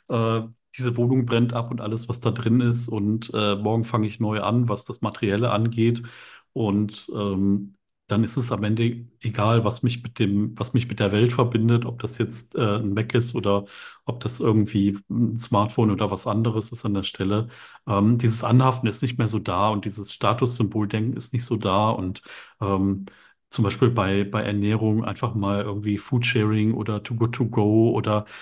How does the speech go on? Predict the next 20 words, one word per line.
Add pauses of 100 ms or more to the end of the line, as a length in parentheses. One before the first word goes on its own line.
(120)
einfach
mal
sich
da
einen
Spaß
draus
machen
und
das
mal
ausprobieren
und
mal
irgendwie, (420)
ähm,
sich
da
was
mitnehmen,